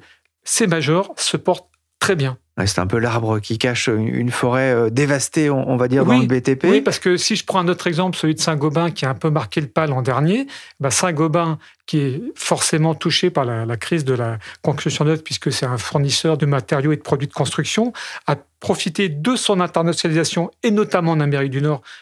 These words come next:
Speaker 1: parce que le marché nord-américain est extrêmement porteur, et puis aussi de la rénovation, puisque, euh, il faut de la laine de verre et, et autres produits pour la rénovation.
Speaker 2: Alors la crise touche aussi les entreprises qui travaillent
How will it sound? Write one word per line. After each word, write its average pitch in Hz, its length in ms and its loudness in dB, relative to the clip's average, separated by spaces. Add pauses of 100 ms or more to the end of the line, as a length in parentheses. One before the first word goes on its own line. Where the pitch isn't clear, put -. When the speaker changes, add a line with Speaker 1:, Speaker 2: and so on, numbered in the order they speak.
Speaker 1:
parce - 140 -4
que - 100 -2
le 151 60 2
marché 151 260 0
nord-américain 147 680 0
est - 180 -8
extrêmement 160 560 0
porteur, 247 480 0 (520)
et 175 100 4
puis 170 260 0
aussi 214 560 0
de 147 220 -2
la 147 100 2
rénovation, 127 540 0
puisque, - 300 -4
euh, 139 360 0 (400)
il 135 80 0
faut 156 180 0
de 131 120 -2
la 139 60 2
laine 135 160 0
de 131 100 0
verre 147 260 2
et, 139 140 0
et 139 80 2
autres 156 260 -2
produits 143 380 -2
pour 143 140 -2
la 131 100 -2
rénovation. 135 520 -2 (220)
Speaker 2:
Alors 123 180 0
la 139 80 0
crise - 280 -2
touche 151 260 0
aussi 139 260 0
les 117 180 2
entreprises 107 480 -2
qui - 140 -10
travaillent 220 520 -2